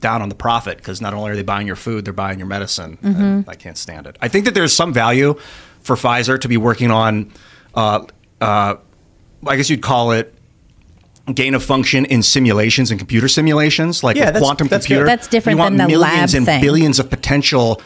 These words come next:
Speaker 1: viral outcomes, and then millions and billions of potential digital, you know, cures of viruses in a computer. Keep it in the computer, 'cause outside, you know, they can leak.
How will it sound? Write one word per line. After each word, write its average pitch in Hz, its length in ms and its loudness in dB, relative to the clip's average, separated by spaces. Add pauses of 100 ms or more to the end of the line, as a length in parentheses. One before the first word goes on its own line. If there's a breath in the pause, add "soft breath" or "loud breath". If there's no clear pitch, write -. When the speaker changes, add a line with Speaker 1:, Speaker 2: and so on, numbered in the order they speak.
(140)
Speaker 1:
viral 120 420 2
outcomes, 117 640 0 (220 loud breath)
and 117 120 -2
then 120 220 4
millions 131 320 4
and 117 100 0
billions 120 280 2
of 110 80 -8
potential 113 480 -2
digital, 120 800 0 (840 soft breath)
you 160 160 0
know, 113 100 2
cures 123 540 0
of 110 80 0
viruses 139 520 0 (100)
in 202 120 2
a 190 60 0
computer. 247 600 0
Keep - 280 -4
it 226 60 2
in 202 80 2
the 180 80 -2
computer, 226 420 0
'cause 143 240 -4 (280 loud breath)
outside, 175 520 0
you 147 80 0
know, 160 140 2
they 151 80 -2
can 147 160 -2
leak. 202 320 -4